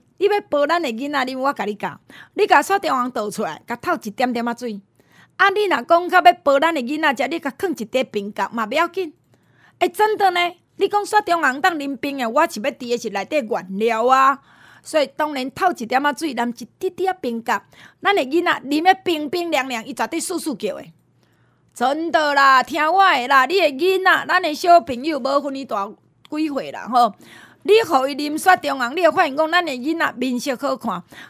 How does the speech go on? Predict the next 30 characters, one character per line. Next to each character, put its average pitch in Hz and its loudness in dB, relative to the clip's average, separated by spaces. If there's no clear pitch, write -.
咱 381 2
的 392 0
囡 311 -6
仔 311 -2
真 302 -4
健 220 -4
康、 294 0
真 277 -8
勇 320 -2
敢， 226 -4
袂 254 -2
阁 349 4
讲 320 4
哦。 254 0
<sighs> - -18
即 - -6
马 359 4
上 214 -4
惊， 233 -2
尤 302 -2
其 254 -8
咱 311 -2
的 320 -6
小 214 -4
朋 233 -6
友， 208 -2
你 403 2
知 - -6
影 277 0
讲 302 0